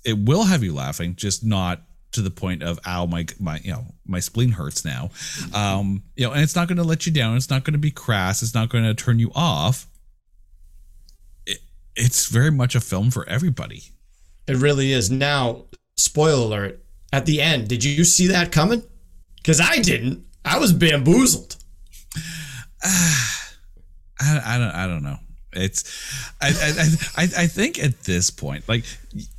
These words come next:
Speaker 1: I mean, yes, they were going to win the championship. Yes, they were going to somehow, I mean, admittedly, you know how, like, when, when a scene sets up, like,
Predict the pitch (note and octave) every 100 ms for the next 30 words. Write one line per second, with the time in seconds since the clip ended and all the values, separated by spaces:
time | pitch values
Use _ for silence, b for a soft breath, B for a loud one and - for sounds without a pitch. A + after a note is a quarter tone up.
0 | - - - B2+ A#2+ C3 C3 - C3 B2+
1 | A#2+ G#2+ A2 A2 - F#2+ F#2 D2+ D2 D2
2 | C#2+ - - - _ - F2+ D#2 B1+ A#1+
3 | A#1+ G2+ C3 C3+ - - - - A#2+ A2
4 | G#2 G2+ G2 F#2 F#2 F2 E2+ E2+ D2 D2
5 | D2 D2+ b b b b - - - B2
6 | C#3+ A#2 - D3+ E3+ F#3+ A3+ C#3 D#2+ C2
7 | - _ _ _ _ _ - _ - -
8 | - - A#3+ E4 B3 E3+ C3 C3 A#2+ A#2+
9 | G#2+ A#2+ A2 G#2 - F#2+ - E2+ D#2+ -
10 | E2+